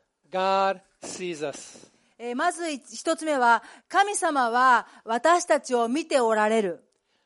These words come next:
Speaker 1: I have seen your hard work and your patient endurance.
Speaker 2: 神様はこうおっしゃってるんですね。あなたの労苦と忍耐を私は知っていますと。
Speaker 1: But even before that, he said, "I know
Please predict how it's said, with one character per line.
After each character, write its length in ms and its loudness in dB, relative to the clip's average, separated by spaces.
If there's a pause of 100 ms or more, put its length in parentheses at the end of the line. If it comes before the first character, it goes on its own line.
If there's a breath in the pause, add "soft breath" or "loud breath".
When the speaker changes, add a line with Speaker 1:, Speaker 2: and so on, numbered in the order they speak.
(180)
Speaker 1:
I 160 0
have 100 0
seen 500 -8
your 280 -2
hard 380 2
work 500 -2
and 160 -8
your 120 -10
patient 480 -10
endurance. 840 -16
Speaker 2:
神 220 0
様 160 -2
は 60 -4
こ 100 -2
う 40 2
お 40 4
っ 20 -4
し 80 -4
ゃ 60 4
っ 40 -10
て 80 -10
る 60 -8
ん 20 -8
で 100 -8
す 100 -16
ね。 220 -10 (180 loud breath)
あ 120 -4
な 200 2
た 160 0
の 340 0 (160)
労 380 4
苦 140 -20
と 480 -6
忍 340 -8
耐 380 -4
を 300 -2 (220 soft breath)
私 520 -2
は 120 2
知 180 -10
っ 20 -20
て 180 -4
い 60 0
ま 140 2
す 120 -14
と。 140 -8 (100)
Speaker 1:
But 60 -8
even 260 0
before 400 -2
that, 220 2
he 120 -8
said, 300 -2 (100)
"I 600 2 (240)
know 640 0